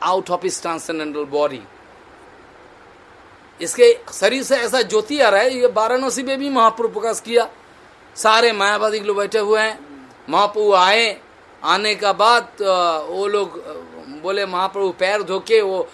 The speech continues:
जहाँ पैर धोता है सब देखो, ध्यान देखे, साक्षात भगवान कैसा शिक्षा दे।" महाप्रभु क्या करें, पैर धो के उन लोगों का घमंड को तोड़ने के लिए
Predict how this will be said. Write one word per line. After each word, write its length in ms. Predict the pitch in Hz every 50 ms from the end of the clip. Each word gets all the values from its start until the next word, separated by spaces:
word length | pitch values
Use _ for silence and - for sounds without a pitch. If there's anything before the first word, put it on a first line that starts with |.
| - - - 143 135
जहाँ 500 | 190 190 170 180 202 208 202 175 - - - - - - - -
पैर 240 | - 190 202 226 226
धोता 320 | 196 185 214 220 - 262 262
है 240 | 269 302 339 311
सब 340 | 269 - 302 330 - - - - - - - - - -
देखो, 560 | - 208 240 240 294 311 311 302 294 262 226 190
ध्यान 360 | 175 190 220 262 285 277 277
देखे, 460 | 277 269 247 262 240 202 160 120 - - - - - - - - - - - - - - -
साक्षात 480 | - - 196 208 196 - - 277 294 269
भगवान 420 | 240 233 247 262 254 254 254 240
कैसा 280 | - 240 233 202 226 220
शिक्षा 320 | - 220 214 220 - 220
दे।" 140 | 202 180 170
महाप्रभु 460 | 160 165 165 170 185 180 196 196 190
क्या 220 | 190 - 208 214 214
करें, 300 | 196 240 254 277 302 - - - - - - - - - - -
पैर 260 | 196 208 240 269 262
धो 160 | 233 214 233 220
के 300 | 226 - 277 294 320 370 480 - - - - - - - - -
उन 180 | 226 262 294 294
लोगों 280 | 269 269 262 247 254 247
का 160 | 247 254 226
घमंड 520 | 190 160 156 180 202 226 254 269 269 254
को 200 | - - 240 226
तोड़ने 420 | 226 - 214 202 208 214 233 240 233
के 120 | 196 202
लिए 320 | 196 196 214 262 285 -